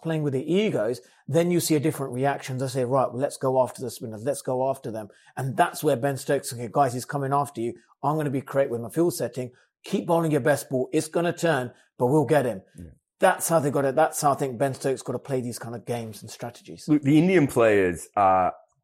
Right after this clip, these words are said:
Speaker 2: we know that they're struggling with the pressure of being Indian players, right? And so, you know,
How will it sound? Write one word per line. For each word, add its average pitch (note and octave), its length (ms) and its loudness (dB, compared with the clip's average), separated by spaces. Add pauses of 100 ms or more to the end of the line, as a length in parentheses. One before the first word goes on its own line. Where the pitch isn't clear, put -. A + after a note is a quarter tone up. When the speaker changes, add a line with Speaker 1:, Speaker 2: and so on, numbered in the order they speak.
(100)
Speaker 2:
we B2 220 4
know B2+ 260 8
that A#2+ 140 4
they're G#2+ 140 4
struggling G#2 340 2
with G2 100 0
the - 60 -10
pressure - 360 0
of F2 140 -6
being F#2 240 2
Indian E2 320 -2
players, - 500 -6
right? F2+ 300 -2 (320)
And G#2 180 2
so, G2+ 420 4 (380)
you A#2+ 100 -2
know, F#2+ 200 4